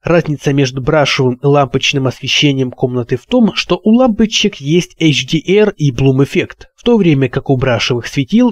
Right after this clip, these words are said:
их нет. Они более упрощённые и тратят меньше ресурсов. Как уже говорилось выше, брашевые источники освещения — хорошая альтернатива для освещения декораций, бэкграунда. Недостаток есть, и он лишь один.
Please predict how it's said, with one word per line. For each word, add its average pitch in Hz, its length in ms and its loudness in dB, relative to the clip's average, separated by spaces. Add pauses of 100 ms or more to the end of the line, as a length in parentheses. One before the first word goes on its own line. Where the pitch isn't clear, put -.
их 190 320 0
нет. 107 460 -8
Они 160 260 0
более 135 380 2
упрощённые 123 920 0
и 123 60 -2
тратят 220 420 0
меньше 165 320 2
ресурсов. - 680 -6 (140)
Как 254 240 0
уже 220 300 4
говорилось 165 580 2
выше, 214 420 2
брашевые 214 520 2
источники 170 560 -2
освещения — 156 680 2
хорошая 214 480 0
альтернатива 175 800 2
для 180 240 2
освещения 147 560 0
декораций, 127 760 -4
бэкграунда. 143 640 -2 (160)
Недостаток 151 760 0 (140)
есть, 147 400 -2 (160)
и 156 80 4
он 208 180 4
лишь 165 220 0
один. 120 300 -4